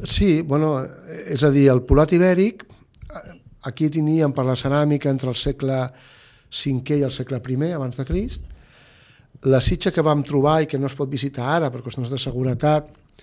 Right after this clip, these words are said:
que és la més gran que hem trobat, eh, va ser acabada d'omplir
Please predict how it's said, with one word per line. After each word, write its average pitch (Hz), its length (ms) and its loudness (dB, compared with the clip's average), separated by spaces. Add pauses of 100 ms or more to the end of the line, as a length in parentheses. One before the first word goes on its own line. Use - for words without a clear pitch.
(440)
que 139 100 -2
és 143 140 -4 (140)
la 127 100 -4
més 135 160 4
gran 131 180 2
que 131 120 -4
hem 123 60 -2
trobat, 143 520 0 (1400)
eh, 131 720 -2 (160)
va 139 160 2
ser 160 160 6
acabada 151 400 2
d'omplir 143 540 2